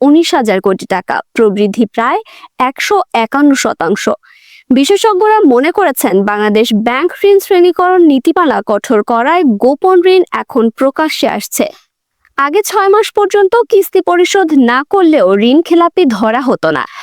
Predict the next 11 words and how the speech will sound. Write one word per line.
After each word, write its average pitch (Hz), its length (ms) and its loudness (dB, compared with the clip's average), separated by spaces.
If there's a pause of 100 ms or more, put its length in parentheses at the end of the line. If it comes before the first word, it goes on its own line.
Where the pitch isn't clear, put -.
(140)
এখন 233 300 -2
সময়সীমা 359 800 0
পার 311 260 -2
হলেই 285 340 0
শ্রেণীকরণ 262 680 0
হচ্ছে, 226 360 -2 (400)
ফলে 220 220 0
বাস্তব 240 540 -2
চিত্র 381 420 0
উঠে 254 260 0
এসেছে। 214 440 -2